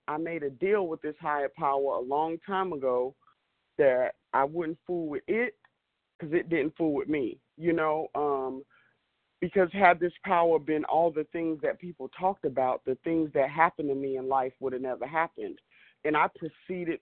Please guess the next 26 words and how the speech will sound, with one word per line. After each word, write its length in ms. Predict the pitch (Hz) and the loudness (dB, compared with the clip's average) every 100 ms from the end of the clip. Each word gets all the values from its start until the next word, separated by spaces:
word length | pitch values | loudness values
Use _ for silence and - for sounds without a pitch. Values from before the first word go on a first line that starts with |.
| _ | _
through 160 | 165 151 | -8 4
life, 400 | 160 190 151 151 - | 6 6 4 -4 -12
um, 480 | - 143 135 135 135 - _ | -4 -2 -2 -4 -8 -16 _
to 100 | - | -6
run 340 | 160 165 220 208 | -2 2 2 2
my 160 | 151 | 0
own 280 | 123 135 123 | 0 0 -2
life. 320 | 120 87 78 - _ | -2 -4 -6 -16 _
Um, 480 | 160 147 135 127 131 - - - _ _ _ _ _ _ | -6 -4 -4 -6 -12 -16 -20 -20 _ _ _ _ _ _
and 580 | 175 175 170 156 160 135 | -2 0 0 -2 -4 -2
then 240 | 170 208 240 | 2 2 0
came, 460 | 226 196 190 185 - _ - | -2 2 2 0 -8 _ -14
then 340 | 156 175 262 | 2 4 4
came 280 | 247 196 170 | 2 2 2
addiction, 640 | 139 127 180 - - 123 131 | 2 2 0 -2 -4 -2 -2
you 120 | 156 | -2
know, 420 | 156 160 165 - | 0 2 0 -2
and, 260 | 165 160 151 | -4 -4 -4
uh, 380 | 147 143 139 135 - _ _ _ _ _ _ _ _ - | -4 -4 -6 -10 -14 _ _ _ _ _ _ _ _ -8
my 280 | 151 190 202 | -2 2 2
getting 340 | 185 196 180 - | 4 2 0 -2
abstinent 800 | 160 165 - - 160 160 160 - | 2 2 2 -6 -4 -2 -4 -6
and 240 | 139 131 | -6 -4
digging 380 | 143 175 180 180 | 0 0 0 -4
in 180 | 180 175 | -2 -2
this 200 | 170 | -2